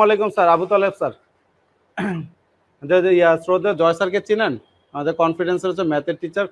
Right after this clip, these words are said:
খুবই চমৎকার ম্যাথের, ম্যাথের টিচার, ভালো মনের একটা মানুষ। আবু তালেব স্যার সবসময় আমাকে directly, indirectly ভাবে অনেক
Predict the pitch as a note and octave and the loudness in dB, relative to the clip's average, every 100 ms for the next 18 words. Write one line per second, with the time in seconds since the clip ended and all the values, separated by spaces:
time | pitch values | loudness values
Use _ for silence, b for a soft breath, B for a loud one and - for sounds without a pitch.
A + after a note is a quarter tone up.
0 | - F3 F#3 G#3 G#3 G3+ G#3 G#3+ F#3+ F#3 | -4 -2 -2 -2 -2 -2 -2 -2 2 0
1 | F#3 F#3 G#3 F3+ E3+ E3+ F#3+ F#3+ G3+ D#3 | 0 -4 -6 -4 -4 -2 -6 -4 -4 -2
2 | D3+ E3 F3 F3 F3 F3 E3+ G3+ A3+ _ | -2 0 0 0 0 -2 0 -2 -4 _
3 | _ _ _ _ _ - D#3 D#3 E3+ D#3+ | _ _ _ _ _ -2 0 2 0 0
4 | D3 E3 D#3+ - G3 G3+ F#3+ F3+ E3+ E3 | -2 -2 -2 -2 0 4 6 4 2 0
5 | E3+ F3 F3+ F3 E3+ E3+ E3+ E3 E3 E3 | 0 0 0 0 0 -2 -2 -2 0 0